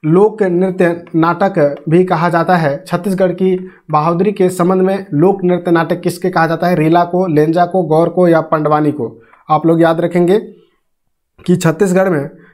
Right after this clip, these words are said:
छत्तीसगढ़ की बहादुरी के लिए कौन सा गीत फेमस है? तो इसका राइट आंसर हो जाएगा पडवानी।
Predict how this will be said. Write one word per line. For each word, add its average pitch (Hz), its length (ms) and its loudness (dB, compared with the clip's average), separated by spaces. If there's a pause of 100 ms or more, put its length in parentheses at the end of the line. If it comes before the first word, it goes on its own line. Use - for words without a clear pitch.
(100)
छत्तीसगढ़ 185 360 -2
की 185 140 -2
बहादुरी 175 380 0
के 202 140 0
लिए 190 100 -2
कौन 185 220 0
सा 185 100 -2
गीत 180 240 0
फेमस 170 280 0
है? 139 120 2
तो - 380 -4
इसका 185 240 2
राइट 170 240 0
आंसर 170 220 0
हो 165 80 2
जाएगा 165 220 2
पडवानी। 147 520 -2